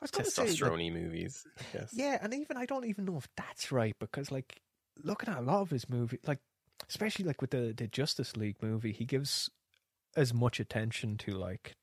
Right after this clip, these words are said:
Speaker 1: the Amazonian women being, like, all
Speaker 2: Yeah,
Speaker 1: muscly
Speaker 2: yeah.
Speaker 1: and hot and attractive as he does to, like, the Spartans. I, I think people are confusing,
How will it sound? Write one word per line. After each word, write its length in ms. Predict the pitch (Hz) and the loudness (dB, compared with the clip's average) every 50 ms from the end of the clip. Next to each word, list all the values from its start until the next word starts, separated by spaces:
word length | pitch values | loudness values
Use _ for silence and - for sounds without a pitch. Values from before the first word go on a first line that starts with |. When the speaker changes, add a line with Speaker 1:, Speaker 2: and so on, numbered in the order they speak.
| _ | _
Speaker 1:
the 260 | - 107 101 101 101 - | -2 0 0 0 0 0
Amazonian 720 | 110 120 101 98 98 - 110 110 110 113 117 113 110 110 110 | 0 0 2 0 0 0 0 0 2 4 4 2 2 2 2
women 460 | 110 110 107 117 113 117 117 117 117 - | 4 4 4 4 4 4 2 0 0 0
being, 240 | 117 104 101 101 | 0 0 0 -2
like, 240 | 101 95 95 - - | -2 -4 -4 -2 0
all 300 | 104 101 98 90 87 104 - - - - - - - - - _ - | 0 2 2 0 -2 -4 -8 -14 -16 -18 -18 -20 -20 -20 -20 _ -2
Speaker 2:
Yeah, 80 | 113 | 2
Speaker 1:
muscly 280 | 110 110 359 415 233 147 | 6 6 8 8 8 6
Speaker 2:
yeah. 280 | 117 - 113 107 104 104 | 6 6 4 4 2 2
Speaker 1:
and 100 | 104 107 | 0 0
hot 320 | - - 117 113 113 107 - | 4 4 6 6 6 4 2
and 100 | 127 110 | 0 -2
attractive 800 | 101 - - - 110 107 101 - - - - 107 104 104 107 - - | 0 -2 0 0 0 0 0 -2 0 0 2 2 2 0 -4 -6 -2
as 200 | - 120 107 101 | 0 0 0 0
he 100 | - 101 | -2 -2
does 360 | 98 107 101 101 101 101 - - | 0 2 2 2 0 -2 -4 -4
to, 140 | - - 95 | -4 -4 -2
like, 200 | 95 90 - - | -2 -4 -4 -4
the 80 | 101 | -2
Spartans. 960 | 101 - - - 98 101 104 104 - - 110 90 76 147 170 - - - - - _ _ _ _ - - - - - - - - | -2 -2 0 2 2 2 2 0 -2 -4 -6 -8 -8 -8 -2 0 0 0 0 -2 _ _ _ _ -14 -12 -12 -10 -12 -12 0 2
I, 100 | 165 156 - | 2 6 8
I 100 | 180 165 | 8 8
think 360 | - - 220 214 - - - - | 8 6 0 -2 -2 -8 -2 0
people 300 | - 151 147 - 120 107 | 0 2 2 2 2 2
are 100 | 101 98 | 2 0
confusing, 720 | - 117 107 - - 113 113 107 - 117 110 104 101 104 | -2 -6 -4 0 2 2 4 4 2 0 0 -2 -4 -6